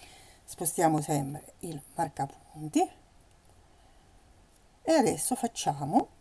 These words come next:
due maglie e un aumento per tutto il giro, quindi faremo due maglie, uno e due, e l'aumento,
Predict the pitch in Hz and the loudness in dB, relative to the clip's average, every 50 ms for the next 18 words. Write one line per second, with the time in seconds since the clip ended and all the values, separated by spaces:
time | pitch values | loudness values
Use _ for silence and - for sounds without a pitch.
0 | _ _ _ - 247 233 330 381 427 403 311 - - - - 156 160 160 202 262 | _ _ _ -2 0 6 6 8 8 8 8 6 4 0 -6 -8 -6 -4 -6 -6
1 | - - _ _ 277 285 320 403 381 311 214 151 147 - - - - 226 - 214 | -6 -8 _ _ 4 4 6 6 6 6 4 4 0 -4 -6 -6 -4 -2 -2 -4
2 | - - 196 185 - - 185 175 160 165 147 - - - - - - - - - | -4 -6 -12 -16 -10 -8 -8 -8 -8 -10 -14 -20 -20 -20 -20 -20 -20 -20 -20 -18
3 | - - 147 - 147 147 - - - 202 294 381 - - _ _ _ _ _ - | -16 -18 -16 -16 -18 -18 -20 -18 0 0 0 0 0 -6 _ _ _ _ _ -20
4 | - _ _ - - - - _ _ _ _ _ _ _ - - - - 196 190 | -20 _ _ -20 -20 -20 -20 _ _ _ _ _ _ _ -20 -20 -2 0 2 2
5 | 160 - - - - - _ _ - - _ - _ - - - - - - - | 2 0 -6 -10 -18 -20 _ _ -20 -20 _ -20 _ -20 -20 -20 -20 -20 -20 -20
6 | _ - - - _ _ _ _ - - _ - - - _ - - - - _ | _ -20 -20 -20 _ _ _ _ -20 -20 _ -20 -20 -20 _ -20 -20 -20 -20 _
7 | _ - - - - _ _ _ _ 165 180 185 180 165 143 139 143 160 160 170 | _ -20 -20 -20 -20 _ _ _ _ -4 0 0 2 2 2 2 0 -2 -6 -4
8 | 196 330 392 - - _ _ - _ - - 170 165 160 165 147 143 143 - _ | -4 -4 -4 -4 -10 _ _ -14 _ -6 -4 -2 -2 -4 -4 -6 -8 -12 -16 _
9 | _ _ _ _ _ _ _ _ _ _ _ _ - _ _ - _ _ _ - | _ _ _ _ _ _ _ _ _ _ _ _ -20 _ _ -20 _ _ _ -20
10 | _ - - 185 175 165 156 - 269 - - - 156 160 190 285 392 403 - - | _ -14 -12 -10 -10 -10 -12 -16 -20 -20 -20 -20 -10 0 4 4 4 4 0 -10
11 | - - - - - - - - - - - _ _ _ - - - - _ - | -20 -20 -20 -20 -20 -20 -20 -20 -20 -20 -20 _ _ _ -16 -16 -16 -20 _ -20
12 | - _ _ _ - - - - - 349 302 240 - - - - - - - - | -20 _ _ _ -20 -20 -10 0 2 6 6 6 4 4 -4 -12 -16 -18 -20 -20